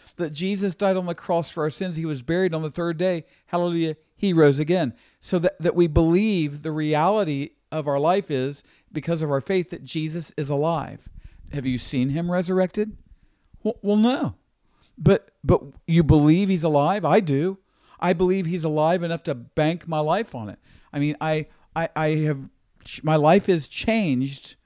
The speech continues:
because of my faith in the reality of the resurrected Savior, Jesus Christ. Yes? That's the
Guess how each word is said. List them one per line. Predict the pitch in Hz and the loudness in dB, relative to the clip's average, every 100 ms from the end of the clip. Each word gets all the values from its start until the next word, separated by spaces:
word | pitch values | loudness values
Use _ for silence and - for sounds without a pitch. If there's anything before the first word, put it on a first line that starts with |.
| _ _ _ _ | _ _ _ _
because | 156 - 175 165 160 151 | -6 2 6 6 6 2
of | 143 135 | -2 2
my | 143 | 2
faith | 139 - 131 143 - - _ _ _ | 2 0 0 -2 -8 -20 _ _ _
in | 147 147 | 0 2
the | |
reality | 135 135 131 147 185 139 127 135 | 4 4 4 6 4 6 4 2
of | 139 | 0
the | 127 | 0
resurrected | 120 131 135 131 120 120 131 120 | 4 4 4 4 2 2 -6 -2
Savior, | 151 147 139 131 | 0 2 2 0
Jesus | 123 117 120 139 | 2 0 -2 -2
Christ. | - 220 156 - - - _ _ _ - | 2 2 2 -6 -14 -20 _ _ _ 0
Yes? | 131 175 - - _ _ - _ - | 2 2 -2 -14 _ _ -20 _ 0
That's | 160 190 - - _ _ | 4 4 0 -16 _ _
the | 160 | -6